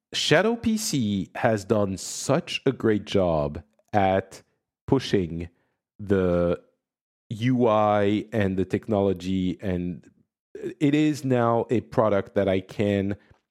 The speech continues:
fully recommend. Uh, it's a subscription. The price has gone down to fifteen bucks a month, I think. It, it used to be forty-five. I'm talking in euros. Forty-five euros. Now it's fifteen.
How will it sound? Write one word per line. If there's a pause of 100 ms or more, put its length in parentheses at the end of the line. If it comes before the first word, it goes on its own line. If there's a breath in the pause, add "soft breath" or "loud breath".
(260)
fully
recommend. (540 soft breath)
Uh, (260)
it's
a
subscription.
The
price
has
gone
down (400 soft breath)
to
fifteen
bucks
a
month,
I
think. (420 soft breath)
It,
it
used
to
be
forty-five.
I'm
talking
in
euros.
Forty-five
euros.
Now
it's
fifteen.